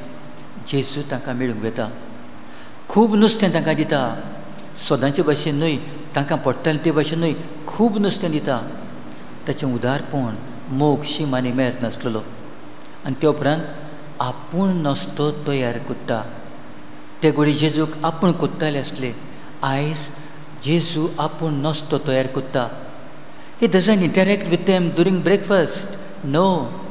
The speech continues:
enjoy breakfast. जायते फावट आमी कितें कोत्ता, आमकां आतां कितें सांगचेलें आसा, "आरे, तुवें म्हाका अशें कितें केलें, ती गाडी कित्याक मारली तुवें म्हाका?" जेवतानाच कोत्ता हांव. जायते फावटी तुमी आयकलें बी आसतलें,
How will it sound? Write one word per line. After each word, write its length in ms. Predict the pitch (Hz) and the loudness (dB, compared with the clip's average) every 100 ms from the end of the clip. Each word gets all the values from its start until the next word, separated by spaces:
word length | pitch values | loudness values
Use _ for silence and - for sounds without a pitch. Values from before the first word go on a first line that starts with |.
| - - - - - | -10 -10 -10 -4 0
enjoy 600 | 165 - 170 180 175 147 117 - | 2 2 2 4 2 0 -2 -2
breakfast. 520 | 135 - 127 110 - - - - - | -2 -2 -4 -4 -8 -10 -12 -12 -4
जायते 180 | 151 143 | -2 0
फावट 120 | 143 | 2
आमी 160 | 156 156 | 2 4
कितें 160 | 147 143 | 2 2
कोत्ता, 440 | 147 147 147 147 - - | 2 2 0 -2 -8 -2
आमकां 280 | 147 151 143 | 0 0 -2
आतां 100 | 143 | 0
कितें 160 | 147 | 0
सांगचेलें 480 | 135 127 120 156 151 | 0 -2 -2 0 0
आसा, 160 | 143 151 - - - | 0 -2 -4 -8 -2
"आरे, 140 | 151 | 0
तुवें 180 | 160 165 | 0 0
म्हाका 220 | 147 147 | 2 2
अशें 200 | 156 165 | 2 0
कितें 260 | 147 147 135 | -2 -2 0
केलें, 460 | 135 127 - - | 0 0 -2 -4
ती 60 | 117 | -2
गाडी 260 | 131 147 170 | 2 4 4
कित्याक 260 | 175 160 | 4 2
मारली 260 | 143 143 147 | 4 2 2
तुवें 160 | 143 | 2
म्हाका?" 400 | 139 139 139 135 - - - - - - - 110 | 2 4 2 0 -8 -10 -10 -12 -12 -12 -8 2
जेवतानाच 500 | 135 143 165 175 170 | 4 4 2 2 0
कोत्ता 300 | 170 - 120 | -2 -2 -6
हांव. 100 | 110 - - - - | -6 -10 -10 -10 0
जायते 200 | 139 156 | 0 0
फावटी 140 | 139 | -4
तुमी 160 | 156 139 | -2 0
आयकलें 360 | 117 147 156 | 2 2 2
बी 60 | 143 | 2
आसतलें, 360 | 143 151 127 | 0 0 0